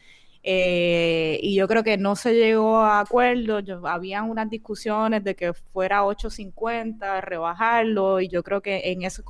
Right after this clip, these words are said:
en eso se quedó, y ese proyecto se quedó en comi-, en comité de conferencia junto con el que no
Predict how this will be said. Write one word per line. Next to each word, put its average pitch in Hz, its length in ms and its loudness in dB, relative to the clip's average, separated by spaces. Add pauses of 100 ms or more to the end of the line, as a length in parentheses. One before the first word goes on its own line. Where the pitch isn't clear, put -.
(100)
en 202 160 -8
eso 202 200 -8
se 226 140 -6
quedó, 240 340 2
y 208 240 -6
ese 208 280 -2
proyecto 233 720 0 (800)
se 214 200 0
quedó 190 220 2
en 220 180 0
comi-, 254 260 2
en 226 420 -2
comité 214 360 -4
de 240 120 -2
conferencia 254 800 -2 (600)
junto 262 840 2
con 190 1500 -2
el 190 280 -6
que 185 240 -2
no 220 800 0